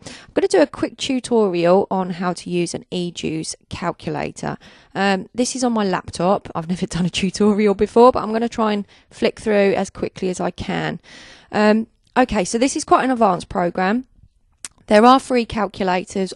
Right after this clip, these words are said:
online, and there are ones for your Android and for your iPhone. They're a lot simpler than this,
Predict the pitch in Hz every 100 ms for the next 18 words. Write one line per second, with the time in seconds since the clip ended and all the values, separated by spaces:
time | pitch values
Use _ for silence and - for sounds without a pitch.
0 | - 214 208 180 190 202 185 175 175 175
1 | 180 180 180 - - 170 170 165 160 -
2 | 180 185 180 175 175 - 170 170 175 -
3 | 170 170 - 170 175 175 175 180 247 -
4 | - - 233 214 165 156 151 143 170 -